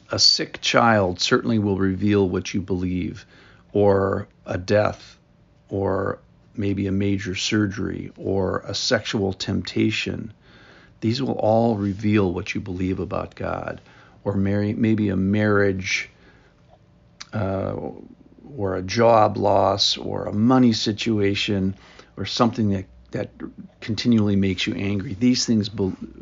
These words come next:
reveal what we believe. But let's end with the man's prayer.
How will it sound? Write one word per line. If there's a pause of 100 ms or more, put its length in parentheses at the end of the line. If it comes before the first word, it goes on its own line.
(160)
reveal
what
we
believe. (480)
But
let's
end
with
the
man's
prayer.